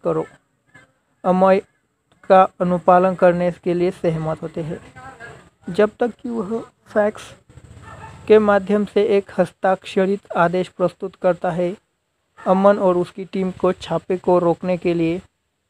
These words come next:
अनुरोध की ढंगी के, ढंग के रूप में अस्वीकार करते हैं। प्रधानमंत्री को पता चलता है कि एक लिखित आदेश पर दबाव डाल रहा है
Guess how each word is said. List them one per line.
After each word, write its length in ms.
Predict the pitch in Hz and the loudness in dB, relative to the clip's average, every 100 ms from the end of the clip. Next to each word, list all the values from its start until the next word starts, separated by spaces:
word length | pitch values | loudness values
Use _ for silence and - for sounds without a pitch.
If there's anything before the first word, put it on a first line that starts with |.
| _ _ - | _ _ -4
अनुरोध 440 | 190 202 202 202 | 0 4 4 2
की 260 | - 196 202 | -2 -16 -14
ढंगी 360 | 170 165 170 190 | -12 -12 -12 -8
के, 280 | 190 180 - _ _ _ - | -2 -2 -2 _ _ _ -6
ढंग 220 | 175 180 | -4 -4
के 180 | 175 190 | -2 -2
रूप 220 | 175 170 | -2 -2
में 120 | 170 | -4
अस्वीकार 480 | 208 185 180 160 156 | -2 -4 -4 -4 -4
करते 300 | 151 156 - | -6 -12 -12
हैं। 160 | 160 190 _ _ _ _ _ _ _ _ _ _ _ - | -16 -16 _ _ _ _ _ _ _ _ _ _ _ -2
प्रधानमंत्री 840 | 220 214 254 247 240 226 240 247 - | 0 2 0 0 -2 -4 -4 -6 -2
को 140 | 214 | -2
पता 300 | 208 180 190 | 0 0 0
चलता 320 | 180 185 190 | 0 -4 -4
है 160 | 180 190 | -4 -4
कि 200 | - 196 | -6 -6
एक 240 | 196 185 | -4 -4
लिखित 380 | 185 170 - 185 | -6 -6 -8 -4
आदेश 340 | 180 170 175 170 | -2 -2 -4 -6
पर 260 | - 175 - | -4 -4 -4
दबाव 340 | 170 165 165 170 | -12 -8 -10 -10
डाल 260 | 165 165 - - | -10 -10 -14 -8
रहा 340 | 160 147 165 | -6 -6 -10
है 180 | - - | -16 -18